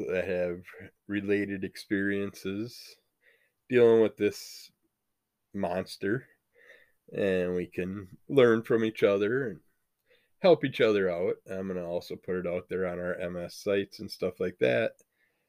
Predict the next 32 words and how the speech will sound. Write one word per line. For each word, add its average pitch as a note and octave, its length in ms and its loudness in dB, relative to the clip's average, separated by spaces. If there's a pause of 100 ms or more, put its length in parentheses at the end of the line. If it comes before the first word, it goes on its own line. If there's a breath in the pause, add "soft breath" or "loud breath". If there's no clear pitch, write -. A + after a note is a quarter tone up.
(200)
But D2+ 280 -4
yeah, E2+ 260 -6 (180)
I'm G2+ 120 -2
gonna G2 160 6
try F2+ 380 2
and F2 180 -2
do F2+ 160 -2
some, F2+ 340 0
even F2+ 240 -2
if F2+ 180 -2 (220)
I'm F#2 160 -4
sitting F2+ 300 -4
there F2+ 140 -2
alone F2+ 360 -2
the F#2 80 -6
first F2+ 360 -6
few F#2+ 180 -4
times. A#2 580 0 (1160 soft breath)
But A2 260 6 (540)
keep C3 180 2
an A2+ 80 8
eye A2 140 8
out G#2+ 300 6
for G#2+ 360 8
it. G#2+ 140 6 (1080)
I G2 120 -8
gotta B2 340 4
figure G#2 420 2
out G2 220 2
a F#2 40 -4
good F#2+ 300 -2
platform. F#2 920 -2